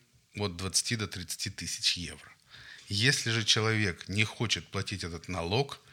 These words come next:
можно этого избежать, не воспользовавшись вон ристер,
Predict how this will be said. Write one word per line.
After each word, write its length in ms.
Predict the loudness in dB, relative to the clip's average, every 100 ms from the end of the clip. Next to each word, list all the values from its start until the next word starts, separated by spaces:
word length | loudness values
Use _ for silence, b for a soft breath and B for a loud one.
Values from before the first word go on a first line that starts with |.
| B B B
можно 440 | 2 8 8 8 4
этого 380 | 0 0 0 0
избежать, 580 | -2 0 4 4 4 -2
не 340 | 2 6 8
воспользовавшись 1080 | 8 6 2 0 0 0 -2 0 0 2 -2
вон 360 | -2 2 2 2
ристер, 480 | -2 -6 -6 -8